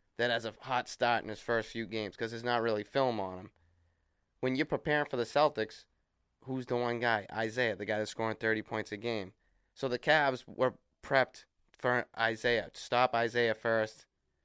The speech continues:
and no one else can really create their own shot. And so once they, the Celtics come in with, without Isaiah, a whole different game plan, it's,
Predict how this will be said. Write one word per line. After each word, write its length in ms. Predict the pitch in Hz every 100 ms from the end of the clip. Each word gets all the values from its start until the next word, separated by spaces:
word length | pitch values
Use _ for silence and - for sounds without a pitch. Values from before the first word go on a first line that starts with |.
| _
and 220 | - 120
no 100 | 120
one 160 | 123 120
else 160 | 117 113
can 120 | 117
really 220 | 113 110
create 300 | 110 113 110
their 140 | 107 110
own 120 | 101
shot. 380 | - 123 107 - _ _ _ _ _ _ _ _ _ _ _ 120
And 120 | 117
so 160 | 135
once 280 | 123 135 135
they, 180 | 135 123
the 100 | 117
Celtics 420 | - 127 123 120
come 160 | 120 120
in 140 | 120
with, 100 | 117 _ 113
without 340 | 110 113 120
Isaiah, 400 | 120 117 127 117
a 40 |
whole 300 | 107 117 120
different 360 | 113 120 120 110
game 280 | 123 127 123
plan, 420 | 123 101 92 95 _ _ _ _ _ - -
it's, 280 | 113 -